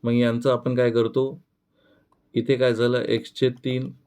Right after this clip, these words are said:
छेदामध्ये एक्स छेद चार बरोबर आठ. आता छेद काय आहे? विषम आहेत. मग समछेद करण्यासाठी आपण काय करू शकतो? म्हणजे एकच छेद आला पाहिजे. विषम म्हणजे काय? वेगवेगळे.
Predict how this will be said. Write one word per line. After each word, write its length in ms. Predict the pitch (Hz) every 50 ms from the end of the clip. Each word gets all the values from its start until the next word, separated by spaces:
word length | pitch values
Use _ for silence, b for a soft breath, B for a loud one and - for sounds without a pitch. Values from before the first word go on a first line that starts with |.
| _ - _ _ _ -
छेदामध्ये 500 | 101 98 101 104 107 107 107 107 110 -
एक्स 320 | - 107 95 - - -
छेद 120 | - 110 104
चार 440 | - - - 113 107 98 98 -
बरोबर 500 | - 104 101 101 98 101 101 101 104 104
आठ. 180 | - - 90 87 - _ b b b b b b
आता 320 | - 110 - 139 139 - - - _ - - _ _ _ _ _ -
छेद 320 | - - 143 147 151 151
काय 240 | 165 151 160 151 151
आहे? 160 | 147 151 151 147 147 -
विषम 520 | - - - 139 147 147 151 185 170 160 151
आहेत. 220 | 139 131 131 135 131 - b b b b b -
मग 120 | 123 127
समछेद 600 | 123 131 - 147 151 160 151 151 - 156 151 151
करण्यासाठी 580 | - 143 139 131 139 139 135 135 131 113 107 113
आपण 260 | 107 104 - 120 117
काय 120 | 120 117
करू 200 | 113 117 123 120
शकतो? 240 | 120 123 120 - 131
म्हणजे 260 | 120 117 113 123 123
एकच 360 | 135 127 131 180 165 147 - -
छेद 140 | 151 123
आला 220 | 127 117 113 117 113
पाहिजे. 280 | 113 110 101 95 95 92 - _ _ b b b b b b b b
विषम 280 | - 113 107 127 127 123
म्हणजे 280 | 120 113 110 117 123 131
काय? 180 | 131 127 131
वेगवेगळे. 460 | 131 131 131 120 120 117 101 95 95